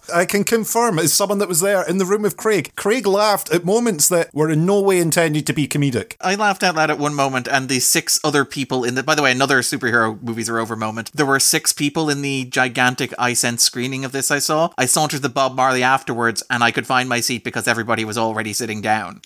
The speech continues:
Speaker 2: <laughs> There's a line in there, "I hope the spiders were worth it, Mum." And I laughed out loud, and all six other people in the cinema turned their heads and looked at me. <laughs> And I felt really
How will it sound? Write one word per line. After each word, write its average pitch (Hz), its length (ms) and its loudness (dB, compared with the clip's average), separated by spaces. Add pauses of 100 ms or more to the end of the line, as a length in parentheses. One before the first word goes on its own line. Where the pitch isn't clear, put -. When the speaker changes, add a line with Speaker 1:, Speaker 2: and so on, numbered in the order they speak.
(480)
Speaker 2:
<laughs> - 540 -10
There's 156 180 2
a 151 40 4
line 160 240 2
in 170 140 -2
there, 151 340 4
"I 117 100 -8
hope 127 280 -4
the 131 80 -4
spiders 127 440 0
were 123 120 -2
worth 123 300 0
it, - 100 -4
Mum." 104 420 0
And 131 100 0
I 131 100 2
laughed 139 440 0
out 143 220 0
loud, 147 320 2
and 123 120 -4 (260)
all 143 480 2
six - 480 0
other 135 220 0
people 127 380 -4
in 120 60 -4
the 120 80 0
cinema 117 580 0
turned 120 400 0
their 113 180 2
heads 113 300 -2
and 117 160 -4
looked 117 240 -4
at - 140 -8
me. 107 100 -6
<laughs> 95 100 -10 (420)
And 117 120 0
I 113 120 4
felt 127 320 0
really 120 680 0